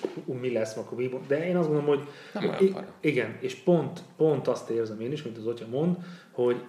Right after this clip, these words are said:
Speaker 1: hogy ez Bradyé. Tehát az, hogyha jobban játszik az offense, az is Bradyé, ha <coughs> kevésbé játszik a, jó
Speaker 2: Igen.
Speaker 1: az offense, az is Bradyé,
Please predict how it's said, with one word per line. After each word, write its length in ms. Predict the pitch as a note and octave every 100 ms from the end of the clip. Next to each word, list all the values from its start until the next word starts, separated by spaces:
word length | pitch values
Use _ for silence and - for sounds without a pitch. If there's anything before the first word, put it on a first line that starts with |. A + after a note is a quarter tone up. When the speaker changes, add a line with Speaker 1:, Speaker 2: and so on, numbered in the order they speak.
| -
Speaker 1:
hogy 240 | B2 B2
ez 100 | B2
Bradyé. 500 | D3 B2+ G#2 G2+ G2+ - _ _ _ _ _ _ - - _ _ _
Tehát 160 | - -
az, 140 | C#3+
hogyha 360 | C3 B2+ A2+ - -
jobban 480 | B2 C#3+ F3 F3 B2
játszik 400 | A2+ G#2+ - A#2
az 100 | -
offense, 320 | A#2 A2+ G#2+
az 100 | G#2+
is 80 | A#2+
Bradyé, 600 | A#2+ C3 D#3 F#3 G3 - - - -
ha 260 | B2 A#2+ D3+ F3+
<coughs> 200 | F#3 -
kevésbé 400 | D3 C3+ A#2 A#2+
játszik 340 | A2+ - -
a, 80 | A#2
jó 80 | A#2+
Speaker 2:
Igen. 260 | A#2 A#2
Speaker 1:
az 60 | A#2+
offense, 300 | A2+ A2+ -
az 100 | A#2
is 100 | C#3
Bradyé, 580 | C#3+ D#3+ F3+ F#3+ G3